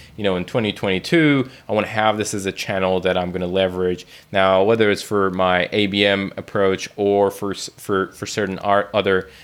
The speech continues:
um, campaigns, where w-, what would you say is the starting point? Where should they start?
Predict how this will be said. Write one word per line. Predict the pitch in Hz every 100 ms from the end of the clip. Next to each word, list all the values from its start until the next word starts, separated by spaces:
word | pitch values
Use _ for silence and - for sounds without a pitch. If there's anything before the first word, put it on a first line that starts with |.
| - -
um, | 98 92 90
campaigns, | - 98 90 101 92 92 - - - - - _ _ -
where | 104 117 151 170
w-, | 175 170
what | 139 165
would | 233 226
you |
say | - 170 147 139 131 - - _ _ -
is | 117 107
the |
starting | - 117 113 113
point? | 107 104 95 90
Where | 101 117
should | - 98
they | 95
start? | 90 - 85 80